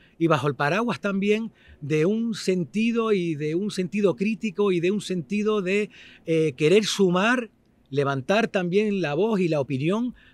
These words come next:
para lograr que la sociedad más cercana, que es la sociedad realejera, sea un poquito mejor cada día y además construir ciudadanos, eh, críticos, libres y que, mm, sean ciudadanos preparados para una sociedad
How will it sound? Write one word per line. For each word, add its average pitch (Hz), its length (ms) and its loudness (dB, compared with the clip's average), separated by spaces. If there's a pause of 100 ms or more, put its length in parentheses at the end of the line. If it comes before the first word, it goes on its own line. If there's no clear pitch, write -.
para 147 160 -2
lograr 180 480 2 (300)
que 156 100 0
la 139 80 -2
sociedad 151 460 0
más 196 140 -4
cercana, 226 540 -4 (120)
que 156 60 -8
es 127 60 -6
la 131 80 -10
sociedad 147 320 -4
realejera, 180 580 -2
sea 202 220 -4
un 190 60 -6
poquito 170 300 -10
mejor 135 200 -6
cada 120 240 -6
día 196 300 -8 (460)
y 151 80 0
además 170 240 2 (180)
construir 170 720 -2
ciudadanos, 156 720 -2 (420)
eh, 127 160 -6
críticos, 202 720 -2 (340)
libres 196 640 2 (280)
y 147 160 -2
que, 135 680 0 (260)
mm, 123 260 -12
sean 196 500 2
ciudadanos 160 640 -2 (260)
preparados 147 500 0
para 143 180 -2
una 151 120 -6
sociedad 147 480 -6